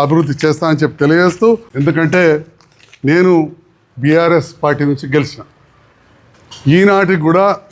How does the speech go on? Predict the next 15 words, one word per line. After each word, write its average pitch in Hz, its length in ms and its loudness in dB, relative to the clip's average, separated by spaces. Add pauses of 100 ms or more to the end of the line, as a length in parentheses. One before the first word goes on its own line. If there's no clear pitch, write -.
(320)
నేను 160 180 2 (100)
బీఆర్ఎస్ 143 500 0
ఎమ్మెల్యేనే. 131 540 0 (1000)
నేను 160 240 2
బీఆర్ఎస్ 147 360 0
పార్టీ 139 240 -2
నుంచి 123 220 -4
గెలిచిన, 160 280 2 (760)
ఈనాటికి 165 380 0
కూడా 160 180 4
బీఆర్ఎస్ 131 380 0
ఎమ్మెల్యేనే. 180 400 2 (840)
జగిత్యాల 175 500 2
అభివృద్ధి 165 340 -2
కోసం 160 200 0